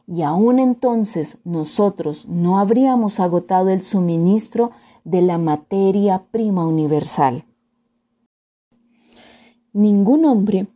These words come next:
por lo tanto, es pobre porque la naturaleza es pobre o porque no hay bastante. La naturaleza es un almacén inagotable de riquezas. El suministro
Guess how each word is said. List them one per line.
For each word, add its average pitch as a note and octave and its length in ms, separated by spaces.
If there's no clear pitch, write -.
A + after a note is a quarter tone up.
por C#4+ 180
lo G3 160
tanto, F3 540
es G3 180
pobre A#3 460
porque A#3 320
la G3 120
naturaleza F3 680
es - 120
pobre F3+ 440
o F#3 120
porque F#3+ 360
no F3+ 300
hay A3+ 180
bastante. D#3 680
La E3 240
naturaleza E3 800
es G3+ 220
un A#3 160
almacén G#3 560
inagotable G#3+ 1080
de F#3+ 100
riquezas. - 800
El E3+ 180
suministro F#3 880